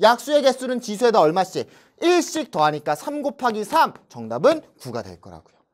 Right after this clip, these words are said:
어렵지 않았어요. 뭐만 잘했다라면?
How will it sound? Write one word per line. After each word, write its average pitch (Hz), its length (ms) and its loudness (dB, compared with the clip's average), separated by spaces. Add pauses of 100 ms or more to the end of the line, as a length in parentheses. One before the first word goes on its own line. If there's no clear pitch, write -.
(180)
어렵지 262 320 4
않았어요. 196 720 0
뭐만 277 320 0
잘했다라면? 175 600 -4